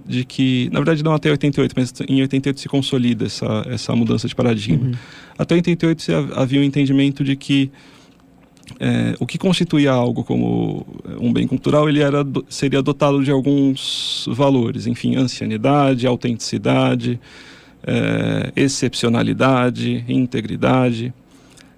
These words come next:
Speaker 1: É, portanto, é, como dizia o antigo Decreto-Lei vinte e cinco, O patrimônio seria, seriam aqueles bens de excepcional valor. A partir de oitenta e oito isso muda.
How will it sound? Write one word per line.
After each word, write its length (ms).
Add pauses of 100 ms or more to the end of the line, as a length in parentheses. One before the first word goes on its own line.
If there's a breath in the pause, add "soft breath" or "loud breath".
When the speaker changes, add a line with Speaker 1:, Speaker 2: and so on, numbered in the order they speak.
(100)
Speaker 1:
É, 480
portanto, 840 (280)
é, 320
como 240
dizia 320
o 40
antigo 340
Decreto-Lei 540
vinte 180
e 40
cinco, 540 (260)
O 140
patrimônio 420
seria, 460
seriam 300
aqueles 320
bens 340
de 80
excepcional 720
valor. 420 (920)
A 80
partir 240
de 80
oitenta 320
e 40
oito 100
isso 180
muda. 360